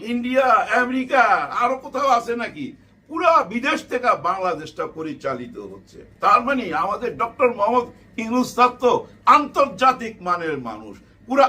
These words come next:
আন্তর্জাতিক ভাবে দেশ পরিচালনা হইতেছে আমাদের দেশে।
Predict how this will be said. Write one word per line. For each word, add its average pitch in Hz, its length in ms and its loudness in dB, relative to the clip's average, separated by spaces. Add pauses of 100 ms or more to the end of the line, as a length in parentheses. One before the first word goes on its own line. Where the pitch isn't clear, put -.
আন্তর্জাতিক 294 1040 2
ভাবে 226 240 0
দেশ 185 280 -6
পরিচালনা 147 680 -6
হইতেছে 117 440 -12 (320)
আমাদের 180 540 2
দেশে। 120 300 -8